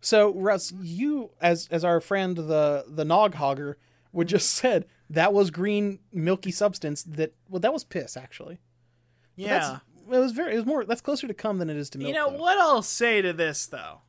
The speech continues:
Speaker 1: Mm-hmm.
Speaker 2: is maybe the species developed in a planet where, uh, maybe that creature didn't have a dick, and its big boobies was some sort of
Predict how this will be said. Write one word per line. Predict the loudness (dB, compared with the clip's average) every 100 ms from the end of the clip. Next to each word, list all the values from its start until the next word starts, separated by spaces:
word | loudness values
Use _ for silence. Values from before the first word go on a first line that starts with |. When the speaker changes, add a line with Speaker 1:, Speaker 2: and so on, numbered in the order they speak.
| _ _ _ _ _ -14
Speaker 1:
Mm-hmm. | -10 -10 -12 _ _ _
Speaker 2:
is | -6 -6 -6 -14 _
maybe | -4 -4 -2 -6
the | -4
species | -6 -6 -6 -6 -6 -6
developed | 0 2 2 0
in | -8
a | -10
planet | -8 -6 -6 -10 -14 _ _ _ -6
where, | -2 0 -2 -6 -10 _ _ _ _ _ _ _ _ _ _
uh, | -2 0
maybe | -2 -2 -2
that | -2 -2
creature | -4 -10 -8
didn't | -6 -6 -2
have | -2 -2
a | -4
dick, | -8 -8 -12 -20 _ _ _ _ -10
and | -6
its | -6 -8
big | _ 0 0 -6 _ _ _
boobies | -4 -4 -4 -8 -8 -14 _ _ _
was | -10 -4
some | -4 -4
sort | -4 -2 -2
of | -4 -8